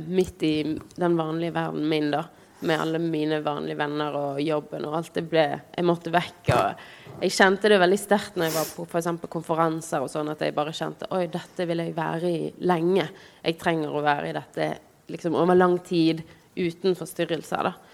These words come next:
Så da skjønte jeg, jeg må bare dra på bibelskole. Ehm, ja, og da falt jo det en bibelskole <laughs> veldig plutselig. Det var den jeg visste at jeg skulle på, den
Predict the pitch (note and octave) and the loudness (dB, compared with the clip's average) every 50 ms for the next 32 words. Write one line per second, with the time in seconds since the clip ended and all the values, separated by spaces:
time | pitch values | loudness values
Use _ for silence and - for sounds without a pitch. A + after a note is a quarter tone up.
0 | - - - - - - _ - - - G3 F3+ F3+ F3 E3 D#3 - E3 D#3 D#3+ | -20 -20 -20 -20 -20 -20 _ -16 -6 -6 0 2 4 2 2 2 0 -2 -4 -2
1 | - - E3+ E3 D#3 - - F3 E3+ E3 E3+ E3+ E3+ E3 D3+ C#3+ - D#3 D3 D3+ | 0 2 2 2 2 0 -2 -4 -2 -2 0 2 2 2 2 2 0 -2 -2 0
2 | - C3 - - F3 D#3 D#3 D#3 D3+ D3+ D3+ D3 - - D#3 D3 C#3+ C3+ E3 - | -2 -2 -4 -4 -4 -2 0 0 0 0 -2 -8 -6 -6 -2 2 2 2 2 0
3 | - - - - - - - - _ - - E3 D#3+ E3 D#3+ D#3+ D#3 D#3 D3+ D3 | -8 -18 -20 -20 -20 -20 -20 -20 _ -4 0 0 0 0 -2 -4 -4 -4 -4 -4
4 | D#3+ D#3 - D#3+ - _ - - - D3+ - - - - - F#3 F3 F3 F3 D#3+ | -4 -8 -12 -16 -20 _ -8 -4 -2 -2 -2 -4 -6 -10 -8 -6 0 2 4 4
5 | D#3 D#3 D#3+ D#3 - - - - A#3+ A3+ A3 A3+ - - - E3+ E3 E3 E3 D#3+ | 4 2 0 -6 -12 -14 -2 2 2 2 2 2 -4 -4 -4 -2 0 0 0 0
6 | D#3+ D#3 E3+ D#3+ E3+ F3+ F3 E3 E3 E3 - - E3 D#3+ D#3+ F3+ G3 A3 G#3 A3+ | -2 -2 -4 -2 -2 -2 -2 -2 -4 -6 -6 -8 -8 -4 -4 -4 -2 -2 -2 -2
7 | - G3+ B3 A#3+ F#3 F#3+ F#3 F3+ F3 E3+ E3+ E3+ E3+ - G3+ G3 G3 - G#3 F#3+ | 0 4 2 4 4 4 0 0 0 -2 -4 -4 -2 0 0 0 0 0 0 0
8 | F#3 F3+ F3 F3+ - - - B2+ - - - - B3+ A#3+ A3+ A3+ G3+ G3+ G#3 G3+ | 2 0 0 -2 -2 0 2 2 4 4 4 4 2 2 0 2 2 0 0 0
9 | - G#3 F#3+ - F3+ F3 E3+ - E3+ D#3+ E3+ E3 - E3+ D#3+ D#3+ D#3 D#3 D#3+ | -2 -2 -2 0 -2 -4 -4 -4 -4 -4 -4 -2 -2 -2 -2 0 -2 -2 -4